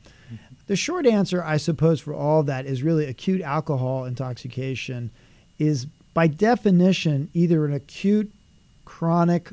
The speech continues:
Speaker 2: or an acute on chronic nutritional deficiency. So I think what we, what we wanna do today is talk a little bit about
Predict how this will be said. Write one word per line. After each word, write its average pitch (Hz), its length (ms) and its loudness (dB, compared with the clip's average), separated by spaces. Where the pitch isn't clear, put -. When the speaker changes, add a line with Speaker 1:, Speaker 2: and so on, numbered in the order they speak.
Speaker 2:
or 156 140 0
an 147 80 0
acute 175 360 0
on 165 280 2
chronic 143 500 -4
nutritional 127 580 -6
deficiency. 113 760 -12
So 170 180 -2
I 180 160 0
think 285 260 -6
what 220 160 0
we, 185 120 4
what 180 340 0
we 175 80 0
wanna 170 180 2
do 156 180 2
today 143 300 -2
is 131 140 -8
talk 147 200 -6
a 135 60 -8
little 151 300 -2
bit 175 160 2
about 143 380 -4